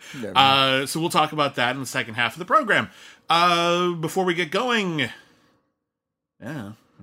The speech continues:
Speaker 1: We,
Speaker 2: Yeah,
Speaker 1: we,
Speaker 2: stuff,
Speaker 1: we don't
Speaker 2: yeah.
Speaker 1: have to do anything before we get going. Let's
Speaker 2: No,
Speaker 1: just get
Speaker 2: let's, we,
Speaker 1: going.
Speaker 2: we could,
Speaker 1: Yeah.
Speaker 2: we, you wanna talk about, like, what happened this week? It was kind of a big week.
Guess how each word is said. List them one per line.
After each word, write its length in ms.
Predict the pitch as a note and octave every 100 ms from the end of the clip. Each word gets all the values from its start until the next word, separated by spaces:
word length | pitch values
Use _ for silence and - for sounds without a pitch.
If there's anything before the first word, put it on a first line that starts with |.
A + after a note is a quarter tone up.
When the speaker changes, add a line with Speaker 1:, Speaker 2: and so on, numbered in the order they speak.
| F2+
Speaker 1:
We, 120 | D3
Speaker 2:
Yeah, 60 | F3+ B2+ A2 B2+ C#3+
Speaker 1:
we, 80 |
Speaker 2:
stuff, 440 | D#3 C3+ D3 C#3+ -
Speaker 1:
we 80 | G3+
don't 100 | A3
Speaker 2:
yeah. 40 |
Speaker 1:
have 100 | G#3
to 80 | F#3+
do 120 | G3+
anything 280 | B3+ G#3 D3+
before 220 | C#3 D#3
we 120 | C3+
get 180 | C3 C3
going. 300 | C3+ F3 C3
Let's 140 | D3+
Speaker 2:
No, 80 | F#3
Speaker 1:
just 80 | B3
get 60 | F3
Speaker 2:
let's, 120 | D#3+
we, 60 | E3
Speaker 1:
going. 120 | E3
Speaker 2:
we 80 | D#3+
could, 100 | E3+
Speaker 1:
Yeah. 140 | D3+ D3
Speaker 2:
we, 100 | D3+
you 120 | C3+
wanna 160 | D#3 C#3+
talk 280 | D3 C#3
about, 260 | D3 C#3 C3+
like, 100 | C3+
what 120 | B2
happened 380 | A#2+ B2 C3+ C#3+
this 180 | D3 C#3+
week? 320 | C3+ D3+ D3
It 60 | A2+
was 140 | G2
kind 180 | - A#2
of 100 | A2+
a 40 |
big 220 | G#2 A2 G#2
week. 460 | A2+ A#2+ G#2+ -